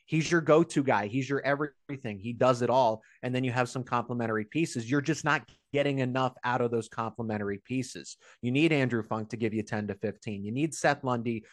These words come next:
to maybe give you twenty some nights. And that's just been scaled back. Seth Lundy's giving you ten to fifteen, and Andrew Funk's giving you, well, just this past game, three. And, uh,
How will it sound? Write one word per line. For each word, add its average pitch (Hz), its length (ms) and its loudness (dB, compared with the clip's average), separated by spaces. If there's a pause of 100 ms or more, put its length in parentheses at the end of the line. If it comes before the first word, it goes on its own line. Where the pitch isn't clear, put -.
to - 80 -2
maybe 127 240 2
give 117 180 0
you 110 100 -6
twenty 143 340 -2
some 104 260 -6
nights. 101 420 -6 (280)
And 127 120 -2
that's 131 180 -2
just 135 180 -6
been 135 100 -2
scaled 135 380 0
back. 147 240 2
Seth 127 260 -4
Lundy's 120 300 -4
giving 120 200 -2
you 117 120 -2
ten 113 240 -4
to 107 40 -2
fifteen, 160 680 -6 (320)
and 120 100 -2
Andrew 123 300 0
Funk's 139 360 -2
giving 117 300 0
you, 110 160 0
well, 113 460 0 (120)
just 117 200 -10
this 107 100 -12
past 127 340 -2
game, 104 300 -6 (140)
three. 135 480 0 (380)
And, 113 460 -2
uh, 104 440 -2